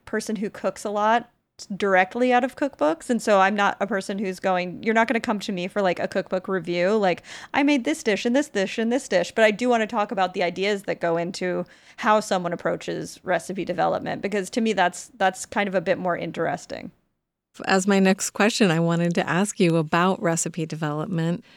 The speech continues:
Speaker 2: I know that you were here on the I U campus talking about recipe development, and you did a,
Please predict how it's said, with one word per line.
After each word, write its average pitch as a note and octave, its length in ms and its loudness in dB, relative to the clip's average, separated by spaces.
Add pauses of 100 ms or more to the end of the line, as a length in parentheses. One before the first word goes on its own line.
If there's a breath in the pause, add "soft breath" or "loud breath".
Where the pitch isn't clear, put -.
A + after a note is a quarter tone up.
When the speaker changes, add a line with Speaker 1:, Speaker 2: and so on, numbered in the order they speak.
(160 soft breath)
Speaker 2:
I F3+ 80 6
know F3+ 200 8
that F3+ 220 4
you F3+ 320 4
were F3 140 2
here G3+ 540 2
on F#3+ 180 4
the G3+ 140 6
I F3+ 140 4
U G3 200 4
campus - 640 -2
talking G3+ 360 4
about F#3+ 220 4
recipe F3+ 420 0
development, E3 600 -2
and E3 160 2
you E3 80 2
did E3+ 180 2
a, E3 100 -2